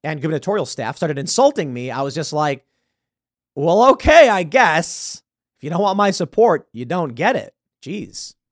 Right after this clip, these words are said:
There's simple answers to this. They could have simply said something like, uh, well, I, I've, I've said this before, but when it comes to the Jazz Jennings things, they could have been like, "Working on it, winky emoji."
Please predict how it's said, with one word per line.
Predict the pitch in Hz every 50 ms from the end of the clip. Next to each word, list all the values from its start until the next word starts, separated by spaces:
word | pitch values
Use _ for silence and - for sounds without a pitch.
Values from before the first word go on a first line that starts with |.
| _ _ _ _ _ _ _ _ _ _ _ _ _ _ _ _ _
There's | - 165 226 -
simple | - 220 214 - 127 110
answers | 104 139 165 - 107 95 -
to | 104
this. | 92 101 131 - - _ _ _ _ _ _ _ _ _ _ _ _ _ _ _ _ _ _ _ _ _ _ _ _ _ _ _ -
They | 143 160
could | 156 - 185 185
have | 180 -
simply | - 185 185 165 - 175 170
said | - 175 170 151 -
something | - 165 160 - - 160 156 151
like, | 147 143 143 143 139 - -
uh, | 143 135 131 127 127 131 - _ _ _ _ _ _ _ _ _ _ -
well, | 110 135
I, | 160 165 -
I've, | 160 160 -
I've | 175 175
said | 170 147
this | 127
before, | 107 107 107 104 110
but | 110 113
when | 113 135
it | 131
comes | - 160 165 151 -
to | - 160 147 139
the | 120 123
Jazz | 104 123 139 131 123
Jennings | - 143 160 190 175 -
things, | - 127 127 -
they | 139
could | 120 - 139
have | 131 110
been | 113 143 143 139
like, | 135 135 135 135 - - -
"Working | 151 208 208 - 175
on | 156 151 156
it, | 156 -
winky | - 156 160 - 139
emoji." | 127 123 120 120 120 123 127 123